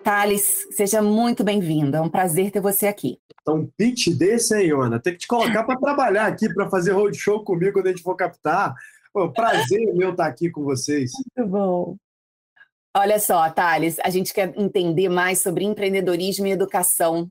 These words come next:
Speaker 1: da sua experiência, do seu ponto de vista. Como que essas palavras se relacionam com a sua história pessoal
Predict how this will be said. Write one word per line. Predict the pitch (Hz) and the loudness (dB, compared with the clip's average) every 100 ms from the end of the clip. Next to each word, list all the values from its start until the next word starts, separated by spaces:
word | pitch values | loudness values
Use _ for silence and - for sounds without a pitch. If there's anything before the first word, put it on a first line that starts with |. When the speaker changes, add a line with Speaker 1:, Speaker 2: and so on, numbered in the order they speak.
| - | -6
Speaker 1:
da | 165 165 | -2 -2
sua | - | 0
experiência, | 165 - 170 165 170 175 | -2 -2 0 0 0 -2
do | 156 | -4
seu | 151 156 | -4 -2
ponto | 165 170 | -4 -4
de | 151 175 | -4 -2
vista. | 135 131 - 151 | -4 -6 -10 -6
Como | 269 330 339 | -2 0 0
que | 277 | 0
essas | 233 202 | 0 -2
palavras | - 202 165 170 180 190 | -2 0 2 0 0 -2
se | - | -2
relacionam | 185 185 175 - - 147 160 | -2 0 0 0 0 -2 -2
com | 175 | -4
a | |
sua | 170 185 | -4 -4
história | 170 - 156 160 160 | -6 -2 0 0 -2
pessoal | 160 - 147 143 151 226 | -4 -4 0 0 2 0